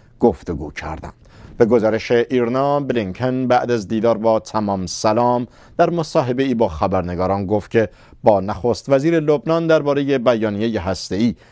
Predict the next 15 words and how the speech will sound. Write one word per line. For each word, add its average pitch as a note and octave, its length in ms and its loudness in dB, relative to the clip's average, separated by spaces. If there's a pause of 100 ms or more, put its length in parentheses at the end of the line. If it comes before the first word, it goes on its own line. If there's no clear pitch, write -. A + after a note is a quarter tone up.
(140)
که G#2 100 0
جمهوری G#2 460 0
اسلامی A#2 380 -2
ایران C3 380 0
و B2 60 2
گروه B2+ 340 -2
پنج C3 320 -4
به A#2 180 0
علاوه A2+ 320 0
یک B2+ 260 0 (320)
پنجشنبه C#3+ 640 0
هفته A2+ 420 -2
گذشته G2 480 -4
در G2+ 140 2
سوئیس - 680 -4